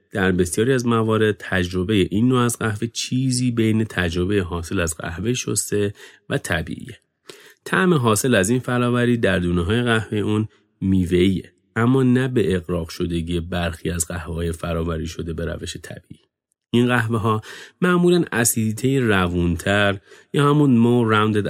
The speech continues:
acidity از قهوه‌های شسته دارن که با شدت شیرینی بیشتر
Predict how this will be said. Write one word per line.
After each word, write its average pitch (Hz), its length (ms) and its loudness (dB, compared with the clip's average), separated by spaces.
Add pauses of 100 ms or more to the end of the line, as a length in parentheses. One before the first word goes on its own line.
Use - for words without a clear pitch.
acidity 98 600 -2 (360)
از 131 240 2
قهوه‌های 135 560 0
شسته - 500 0
دارن 62 240 -8 (200)
که 135 80 0
با 113 180 0
شدت 113 560 0
شیرینی 92 640 0
بیشتر 117 600 -2